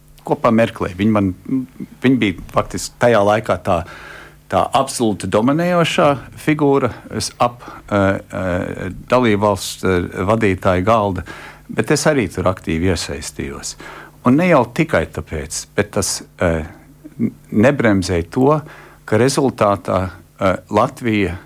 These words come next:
eh, mēs izcīnījām, eh, septiņu miljārdu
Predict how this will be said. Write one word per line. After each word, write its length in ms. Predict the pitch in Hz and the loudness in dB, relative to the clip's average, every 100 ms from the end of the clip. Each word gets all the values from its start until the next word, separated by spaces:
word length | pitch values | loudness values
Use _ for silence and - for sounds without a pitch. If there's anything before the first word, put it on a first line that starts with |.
| - - | -16 -4
eh, 60 | |
mēs 340 | 95 95 98 - | 0 2 2 0
izcīnījām, 880 | 135 - 117 101 98 95 85 85 85 - _ - | -2 0 0 2 4 2 2 0 -4 -14 _ -4
eh, 160 | 87 | -4
septiņu 560 | 87 - 135 - 110 95 - | -2 0 0 2 0 0 0
miljārdu 760 | 101 127 117 98 87 90 92 | 2 4 4 4 2 -2 -8